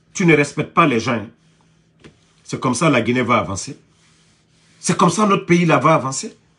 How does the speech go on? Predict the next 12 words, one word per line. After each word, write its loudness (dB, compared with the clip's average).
Vous, 8
vous 4
pouvez 4
payer 4
le 0
professeur -2
Fakonde -4
pour 4
ce 2
qu'il 0
a 4
apporté -2